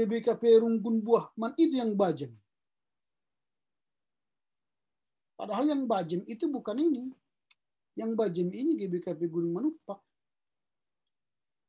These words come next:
Ini ya. Gereja G B K, Bajem G B K P Gunung Manumpak, Runggun. Ini, Runggun Buah Man.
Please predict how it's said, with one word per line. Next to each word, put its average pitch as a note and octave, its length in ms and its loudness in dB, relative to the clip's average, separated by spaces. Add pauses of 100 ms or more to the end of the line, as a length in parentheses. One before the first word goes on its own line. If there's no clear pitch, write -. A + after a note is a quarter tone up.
(1300)
Ini F#3 140 -6 (120)
ya. A3+ 40 -10 (760)
Gereja A3+ 480 -4
G A3+ 80 -4
B A3+ 160 -2
K, A3+ 240 0
Bajem B3 560 2
G A3 80 -2
B G3+ 160 -2
K G#3+ 80 0
P G3 240 0
Gunung G3+ 260 -4
Manumpak, E3+ 560 -4 (300)
Runggun. F#3 640 -2 (560)
Ini, A3 180 -10 (460)
Runggun G#3 640 0
Buah E3+ 240 -8
Man. D#3 320 -10